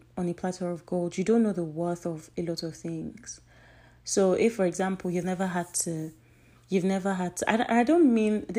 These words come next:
I'm not saying, "Oh, you must suffer, you must, you must just be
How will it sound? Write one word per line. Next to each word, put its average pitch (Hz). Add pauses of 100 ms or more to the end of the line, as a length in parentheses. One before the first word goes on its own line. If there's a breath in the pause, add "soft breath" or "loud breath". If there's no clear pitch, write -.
I'm 226
not 320
saying, 196
"Oh, 180
you 170
must 175
suffer, 180 (480 loud breath)
you 175
must, 180
you 190
must 180
just 185
be 170